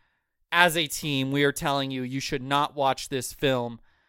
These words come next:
Um, it has fallen below the, the thirty-nine point five threshold. Just stay away from it at all times. If your child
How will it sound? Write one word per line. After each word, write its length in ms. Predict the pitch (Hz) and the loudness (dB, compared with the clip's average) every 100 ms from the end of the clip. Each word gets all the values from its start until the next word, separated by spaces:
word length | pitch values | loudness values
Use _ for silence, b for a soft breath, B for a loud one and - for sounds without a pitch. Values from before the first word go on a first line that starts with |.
| _ _ _ - | _ _ _ -10
Um, 520 | 120 113 110 110 - - | -8 -6 -8 -12 -16 -10
it 140 | 127 | -8
has 140 | 120 | -6
fallen 360 | - 135 127 123 | 0 2 2 0
below 320 | 123 123 120 | -2 0 0
the, 280 | 113 113 113 | 0 -4 -6
the 100 | 120 | -8
thirty-nine 480 | - 123 120 117 117 | -4 -4 -2 -4 -4
point 240 | - 123 | -8 -10
five 260 | - 113 113 | -6 -4 -6
threshold. 680 | - 156 156 - 151 139 123 | -6 -2 -2 0 2 0 -2
Just 160 | 123 | -8
stay 180 | - 156 | -2 0
away 220 | 139 139 | 2 2
from 160 | 135 143 | 0 -2
it 40 | |
at 20 | 123 | 0
all 160 | 120 | 0
times. 400 | - 139 135 127 | -2 -8 -8 -10
If 100 | 120 | -12
your 80 | 123 | -12
child 480 | - 139 131 127 | -8 -2 0 0